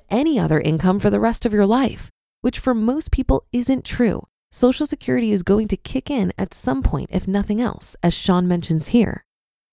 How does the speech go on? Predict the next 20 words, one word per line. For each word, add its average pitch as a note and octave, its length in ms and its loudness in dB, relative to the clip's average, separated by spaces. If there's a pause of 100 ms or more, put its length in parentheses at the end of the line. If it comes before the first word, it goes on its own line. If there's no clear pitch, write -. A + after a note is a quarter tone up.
(160)
Also, C4 460 2
early C#4 300 6
retirees A3+ 680 2 (280)
oftentimes G3+ 680 2
go A3 160 2
on A#3 120 0
to A#3+ 100 -2
create A#3+ 480 0
businesses - 640 0 (260)
or G3 120 4
find A#3 360 0
other G3+ 220 4
hobbies G3+ 520 -2
that F#3+ 180 0
end A3+ 180 2
up A3+ 180 4
earning G#3+ 280 2
them E3+ 160 4
some G3+ 420 2
money F3+ 340 4